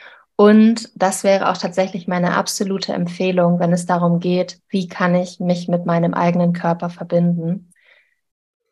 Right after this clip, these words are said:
Sich einen Song, den du magst, das kann ein Song aus meiner Playlist sein, aber es kann auch einfach irgendein Track sein, den du magst.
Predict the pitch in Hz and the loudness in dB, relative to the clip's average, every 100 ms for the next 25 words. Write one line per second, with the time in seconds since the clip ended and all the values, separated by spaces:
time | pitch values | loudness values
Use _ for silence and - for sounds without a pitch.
0 | _ 196 202 208 - - _ _ - 196 | _ -2 2 2 -2 -20 _ _ -2 0
1 | 214 226 220 196 196 196 185 175 175 170 | 2 0 0 2 2 2 -2 0 2 2
2 | 175 180 - 185 - - 175 175 180 175 | 2 0 -6 -14 -10 -4 -4 -2 -2 0
3 | 170 175 202 202 - 190 190 190 - 175 | -2 0 0 0 0 0 0 -4 0 0
4 | 175 180 175 175 - 180 180 190 185 196 | 0 0 -2 -4 -4 -4 -2 -4 -4 -6
5 | - 208 208 185 175 - 190 190 180 175 | -4 -2 -2 -2 -4 -2 -4 -4 -6 -4
6 | 175 175 175 170 175 175 - | -2 -2 0 0 -2 -8 -18